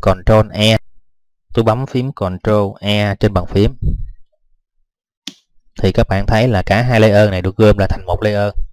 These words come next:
Nó có tên là layer một. Tiếp theo tôi tạo ra một layer mới trống khác.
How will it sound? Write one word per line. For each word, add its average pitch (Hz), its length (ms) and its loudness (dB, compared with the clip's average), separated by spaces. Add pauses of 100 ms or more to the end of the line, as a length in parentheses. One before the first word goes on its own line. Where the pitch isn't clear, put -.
(200)
Nó 120 80 -8
có 131 80 -4
tên 110 220 0
là 90 120 -4
layer 101 280 -4
một. 87 260 -8 (1500)
Tiếp 139 140 2
theo 110 240 0
tôi 107 160 -2
tạo 92 200 0
ra 110 60 0
một 98 160 -4
layer 104 280 2
mới 107 220 -2
trống 123 320 0
khác. - 240 2